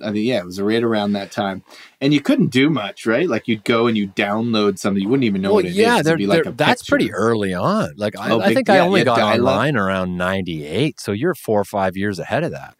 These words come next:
Speaker 1: Yeah, you had dial-, you had to dial up, right?
Speaker 2: Yeah.
Speaker 1: You had to s-, take your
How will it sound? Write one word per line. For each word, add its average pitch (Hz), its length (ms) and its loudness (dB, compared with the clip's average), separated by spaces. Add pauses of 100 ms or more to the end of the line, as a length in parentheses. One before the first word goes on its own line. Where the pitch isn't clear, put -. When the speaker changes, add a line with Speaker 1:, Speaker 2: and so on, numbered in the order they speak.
(200)
Speaker 1:
Yeah, 135 280 2
you 120 100 2
had 117 180 0
dial-, 107 280 -2
you 131 80 2
had 127 60 0
to 107 80 -4
dial 107 420 2
up, 110 260 0
right? 107 220 0
Speaker 2:
Yeah. 98 100 0
Speaker 1:
You 107 60 2
had 95 100 -4
to 104 80 -14
s-, - 320 -16
take 113 240 -2
your 123 80 2